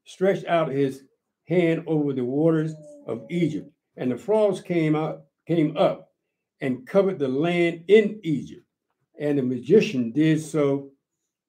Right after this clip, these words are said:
with their enchantments and brought up frogs upon the land of Egypt. Then Pharaoh called for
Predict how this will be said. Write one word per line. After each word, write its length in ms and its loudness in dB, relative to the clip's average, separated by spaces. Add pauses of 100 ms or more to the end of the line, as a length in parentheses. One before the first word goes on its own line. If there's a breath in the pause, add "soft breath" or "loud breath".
(200)
with 360 0
their 360 2
enchantments 920 -2 (440)
and 500 -4 (320)
brought 500 -2 (240)
up 360 -6
frogs 640 0 (460)
upon 340 0
the 100 0
land 420 0
of 200 -10
Egypt. 420 -6 (1120)
Then 240 4
Pharaoh 560 2
called 720 2
for 400 -4